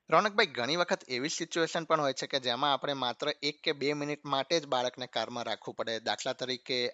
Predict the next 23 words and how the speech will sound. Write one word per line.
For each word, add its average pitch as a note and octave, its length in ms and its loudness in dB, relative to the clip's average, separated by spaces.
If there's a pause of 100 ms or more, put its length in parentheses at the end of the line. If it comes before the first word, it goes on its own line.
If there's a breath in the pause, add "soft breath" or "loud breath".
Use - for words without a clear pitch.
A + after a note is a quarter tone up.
આપણે B2+ 220 -4
પેટ્રોલ C3 500 0
પુરાવ્યું C3 380 2
હોય B2+ 100 2
અને B2+ 100 -4 (280)
બાળક B2 260 0 (100)
કારમાં A#2+ 340 0
છે, C3 120 -6
ત્યારબાદ C3 380 0 (160)
અંદર C#3 260 0
જઈને C#3+ 260 0
આપણે C#3+ 260 2
પેટ્રોલનું C#3+ 720 -2
પેમેન્ટ D3+ 420 0
કરવા A#2+ 280 2
જઈએ, A2 300 -6
જે C3+ 180 2
માત્ર D3 300 2 (180)
એક D3+ 120 0 (100)
કે E3 100 2
બે D#3 200 2
મિનિટની E3 460 -2
જ D3+ 100 -6